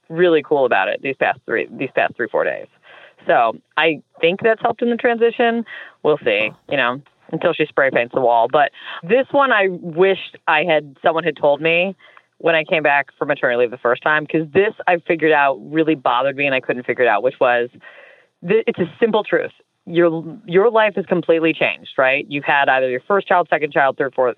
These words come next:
third or fourth child or more, if you're that lucky. Your life has completely changed, um,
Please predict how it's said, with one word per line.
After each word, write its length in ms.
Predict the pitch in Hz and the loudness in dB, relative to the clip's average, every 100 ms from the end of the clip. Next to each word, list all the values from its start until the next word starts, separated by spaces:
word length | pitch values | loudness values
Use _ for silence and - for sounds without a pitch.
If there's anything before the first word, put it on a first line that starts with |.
| _ | _
third 200 | 165 143 | 0 0
or 40 | |
fourth 220 | 135 131 - | 0 -2 0
child 320 | 120 117 120 _ | 0 0 -4 _
or 120 | 139 | -4
more, 260 | 131 113 107 | 0 0 0
if 80 | 117 | 0
you're 100 | 127 | 0
that 140 | 110 110 | 0 -2
lucky. 320 | - 107 110 - - - _ | -2 -4 -6 -12 -20 -20 _
Your 180 | - 214 | 0 4
life 180 | 247 240 | 4 2
has 100 | 226 | -2
completely 460 | - 208 190 175 180 | -2 -2 0 0 0
changed, 640 | 165 139 135 135 135 - _ _ _ _ _ _ _ _ _ - | 0 0 -2 -6 -12 -18 _ _ _ _ _ _ _ _ _ 0
um, 720 | 175 160 151 143 135 131 | 2 2 2 0 -2 -8